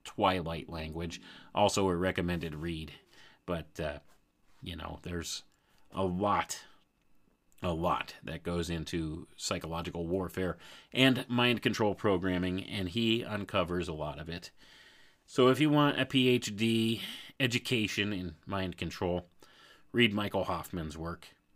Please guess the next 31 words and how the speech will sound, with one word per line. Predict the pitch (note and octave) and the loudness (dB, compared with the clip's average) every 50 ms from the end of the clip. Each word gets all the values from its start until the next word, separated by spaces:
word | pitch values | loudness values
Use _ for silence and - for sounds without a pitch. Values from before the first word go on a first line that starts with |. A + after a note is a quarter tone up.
| - _ _ _ _ _ _ _ _ - _ _ _ _ _ _ _ - - - | -20 _ _ _ _ _ _ _ _ -20 _ _ _ _ _ _ _ -20 -18 -12
It, | - G#2 G2 G2+ - - | -10 -8 -6 -6 -6 -2
it'll | G2 A#2 G#2 G#2+ G2 | 0 2 4 4 4
give, | G2+ G#2+ G#2+ G2+ - - | 4 2 0 0 0 4
open | B2 B2+ B2 - A2 A2 | 4 4 4 4 4 2
your | G#2+ G#2 F#2+ - | 2 2 0 -2
eyes | F#2 F2 E2 E2 E2+ E2+ - | -4 -4 -4 -4 -6 -8 -8
to | - E2+ | -8 -8
a | E2 | -8
lot | D#2+ E2 E2+ E2+ D#2+ | -8 -8 -8 -10 -10
of | D#2+ | -8
things. | - - E2+ D#2 D#2 D#2 - - - _ _ _ _ _ _ _ - _ _ _ _ _ _ _ - - _ _ _ _ _ _ - - - - - - | -8 -6 -6 -6 -8 -8 -10 -12 -12 _ _ _ _ _ _ _ -20 _ _ _ _ _ _ _ -20 -20 _ _ _ _ _ _ -20 -20 -20 -20 -10 0
Let's | - A#2 A2 - | 2 2 2 2
continue | - - A2+ F#2 - G#2 G2 F#2 F2+ E2+ | 2 0 0 0 0 0 0 0 -2 -2
on. | D#2+ D#2+ C#2+ - - - - - - - - - _ _ | -4 -6 -6 -8 -14 -18 -20 -20 -20 -20 -20 -20 _ _
The | - D3+ E3+ E3+ | 4 6 6 6
C | - - G#3 G#3+ A3 A#3 G#3 | 6 4 4 4 4 4 2
I | F3+ F#3+ F#3 F#3+ G3 - | 2 2 2 0 0 2
A | - B2+ A#2 A#2+ B2 | 2 2 4 4 4
conspiracy. | A#2+ - C#3+ C3+ B2+ - - E3 F3 F3 E3 C3 - - A#2+ G2 D#2+ D2+ - - _ _ _ _ - _ _ _ _ _ _ _ - - _ _ _ _ _ _ - - - - _ _ _ _ _ _ | 4 2 2 2 2 2 2 4 6 6 6 6 6 4 0 0 -4 -8 -14 -20 _ _ _ _ -20 _ _ _ _ _ _ _ -20 -20 _ _ _ _ _ _ -20 -20 -20 -20 _ _ _ _ _ _
Peter | - - B3 C4 A#3+ G3+ | 0 2 4 6 6 4
Kuski | - - - - E3 C3 - - A2+ A2+ A#2+ B2+ A#2+ | 4 4 6 6 6 6 6 2 0 2 2 2 2
writes | G#2+ A2 A2+ A2+ A2 - B2 | 2 2 2 0 0 2 2
in | A2 G#2+ | 2 2
The | G2+ G2 | 0 0
Shaping | - - B2+ A2+ G#2+ - G#2 G2+ | 0 2 2 2 2 0 -2 -2
of | G2 F2 - - | -4 -4 -4 -2
Anglo-American | A#2+ A2 G#2 G2 G2+ G#2 G2+ G2 F#2 F#2+ G2 G2 F#2 - G#2 F#2+ F#2 | -2 0 0 0 0 0 0 0 0 -2 -2 -2 -2 -2 -4 -4 -4
S | - G#2+ G2 F#2+ - | -4 -4 -4 -2 -2
S | - G2 F#2 F2+ - | -2 -2 -2 -4 -6
by | - - F#2 F2+ F2 | -6 -6 -4 -4 -4
War, | F2 E2+ F#2+ A2 A2 G2 F2 F2 F#2+ A2+ | -4 -2 0 0 2 2 2 2 2 0